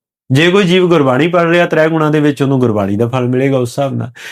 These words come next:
ਜੇ ਕੋਈ ਚੌਥੇ ਪਦ ਦੀ ਭਗਤੀ ਕਰ ਰਿਹਾ, ਉਹਨੂੰ ਚੌਥੇ ਪਦ ਦਾ ਫਲ ਮਿਲੇਗਾ। "ਜਿਹਾ ਘਾਲੇ ਘਾਲਣਾ ਤੇ ਵੇਹੋ ਨਾ ਉਪਚਾਰੀਏ", ਜਿੱਦਾਂ ਦੀ ਤੁਸੀਂ ਘਾਲਣਾ ਘਾਓਗੇ, ਤੁਹਾਨੂੰ ਉਦਾਂ ਦਾ ਰਿਜ਼ਲਟ ਮਿਲੇਗਾ।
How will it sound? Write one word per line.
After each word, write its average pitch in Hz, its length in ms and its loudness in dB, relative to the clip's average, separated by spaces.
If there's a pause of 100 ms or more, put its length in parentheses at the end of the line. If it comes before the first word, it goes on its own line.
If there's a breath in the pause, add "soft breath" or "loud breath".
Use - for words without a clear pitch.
(120)
ਜੇ 165 160 4
ਕੋਈ 233 120 2
ਚੌਥੇ 175 360 0
ਪਦ 226 180 2
ਦੀ 220 120 0
ਭਗਤੀ 190 320 0
ਕਰ 165 180 0
ਰਿਹਾ, 165 120 0
ਉਹਨੂੰ 156 140 0
ਚੌਥੇ 110 300 -4
ਪਦ 107 200 -2
ਦਾ 117 100 0
ਫਲ 120 220 -2
ਮਿਲੇਗਾ। 131 340 -6 (920)
"ਜਿਹਾ 131 420 0
ਘਾਲੇ 147 320 2
ਘਾਲਣਾ 135 320 0
ਤੇ 135 120 -2
ਵੇਹੋ 131 240 0
ਨਾ 135 140 -2
ਉਪਚਾਰੀਏ", 131 520 0
ਜਿੱਦਾਂ 135 360 0
ਦੀ 208 120 2
ਤੁਸੀਂ 185 360 0
ਘਾਲਣਾ 147 360 2
ਘਾਓਗੇ, 156 300 0
ਤੁਹਾਨੂੰ 151 260 0
ਉਦਾਂ 117 200 0
ਦਾ 120 100 0
ਰਿਜ਼ਲਟ 101 320 -2
ਮਿਲੇਗਾ। 104 320 -8